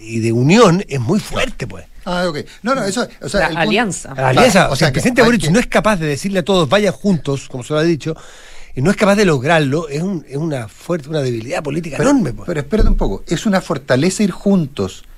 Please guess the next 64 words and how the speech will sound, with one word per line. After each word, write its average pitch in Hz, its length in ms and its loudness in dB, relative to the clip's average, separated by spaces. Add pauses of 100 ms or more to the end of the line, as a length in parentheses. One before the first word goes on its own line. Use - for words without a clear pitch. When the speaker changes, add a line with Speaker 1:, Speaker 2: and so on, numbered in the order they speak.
(300)
Speaker 2:
en 127 140 4
el 120 220 0
caso 156 320 2
de 151 60 2
la 127 60 0
izquierda 156 320 -2
y - 20 0
la 151 80 0
centroizquierda, 131 720 0 (240)
y 120 100 0
es 139 100 4
una 151 200 2
de-, 127 240 4
debilidad 110 800 4 (520)
ir, 143 200 0 (180)
ir 143 160 0
juntos 151 580 -2
en 113 100 -2
el 104 140 -2
caso 135 420 0
de 117 140 -2
Speaker 1:
No, 113 80 6
Speaker 2:
la - 60 6
Speaker 1:
no, - 60 6
Speaker 2:
derecha 269 180 2
Speaker 1:
no, 254 60 0
Speaker 2:
y - 20 0
la - 60 0
Speaker 1:
no. 269 60 -2
Speaker 2:
centroderecha. 135 480 0
Speaker 1:
No, 262 60 4
yo, 240 160 0
yo 214 220 0
no 233 100 4
le 214 80 4
puse 202 240 -4
ninguna 220 300 2
carga 240 240 0
valórica, 220 400 2
estamos 180 260 0
viendo 170 180 4
Speaker 2:
No, 185 60 2
que 160 100 2
Speaker 1:
que 220 60 4
Speaker 2:
te, 165 100 -2
Speaker 1:
lo 139 60 -6
Speaker 2:
no, 190 120 4
yo, 131 180 -2
yo, 170 320 -2
yo 170 220 2
te 202 120 0
sentí 214 320 -2
una 214 220 2
carga 226 200 -2
valórica, 233 280 4
Speaker 1:
No, 294 80 8
Speaker 2:
eso 302 60 6
Speaker 1:
no, 302 80 4
Speaker 2:
lo 294 100 4
Speaker 1:
no, 196 60 -2
¿cómo, 247 180 2
Speaker 2:
pregunté. 226 160 -2
Speaker 1:
cómo 254 160 2
les 214 140 0